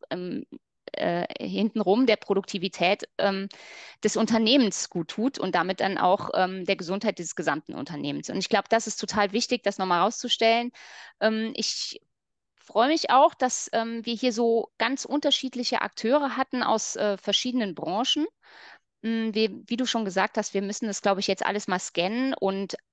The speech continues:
aufbearbeiten, dass wir dann auch diese Informationen wirklich gut gebündelt zur Verfügung stellen können. Ich glaube, das ist wichtig. Und,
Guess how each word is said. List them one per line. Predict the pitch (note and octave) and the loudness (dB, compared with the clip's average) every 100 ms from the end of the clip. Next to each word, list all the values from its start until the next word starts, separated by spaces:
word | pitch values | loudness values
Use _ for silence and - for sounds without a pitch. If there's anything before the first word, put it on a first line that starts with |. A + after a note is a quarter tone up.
| - | 0
aufbearbeiten, | F#3+ A#3 - G3+ G3 G#3 G#3 B3 - A#3+ A3+ | 2 2 0 2 2 2 2 2 0 0 2
dass | G3+ - | 2 2
wir | G3+ G3+ G3+ | 4 4 4
dann | G3 G3+ | 0 0
auch | G3+ G3+ | -2 -2
diese | A#3 G3+ | -2 0
Informationen | G#3+ G#3+ G#3+ G3+ G3 - A3 A#3+ B3 A#3 G#3 | 0 0 0 0 -2 -2 0 2 0 -2 -2
wirklich | G#3 - A#3 - | -4 -2 -2 -2
gut | - B3 - | -2 -2 0
gebündelt | G3+ G#3 A3+ - | -4 -2 -4 -6
zur | - | -4
Verfügung | F3 - D#3+ F3 | -4 -2 -4 -2
stellen | - A#2+ B2+ | -2 -2 -2
können. | - C3+ | -4 -4
Ich | - | -2
glaube, | - F3 | 0 0
das | F3+ F#3 | 0 -2
ist | - - | -6 -8
wichtig. | D3+ - - - - - - | -6 -4 -6 -10 -16 -18 0
Und, | A#3 F#4 | 4 4